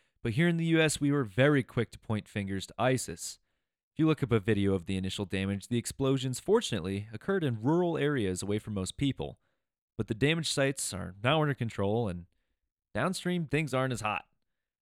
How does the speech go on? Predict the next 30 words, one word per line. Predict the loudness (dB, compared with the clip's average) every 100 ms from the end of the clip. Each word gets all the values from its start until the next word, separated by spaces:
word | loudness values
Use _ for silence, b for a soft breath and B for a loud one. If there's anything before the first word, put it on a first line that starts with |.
| _ 0
Hospitals | 0 4 4 4 0 -4
and | -2
other | 0 2
vital | 2 2
facilities | -2 -4 -2 -2 -2
are | -4
starting | -2 -2 0 -2
to | -6
receive | -8 -6
power | 2 4 4
again, | 2 -2 -6 -8 -12
but | -6
there | -4
are |
still | -4 -2 -2 0
large | 0 0 0
blackouts | 0 0 0 -4 -4
in | -4
areas | -2 -2 -4 -4
that | -2
are | -2 -4
dependent | -4 -2 -2 -2
on | -4
this | -4
gas, | -4 -2 -2 -4 -8
this | -8
natural | -6 -4 -4
gas, | -2 -2 -4
for | -4
power. | 0 2 0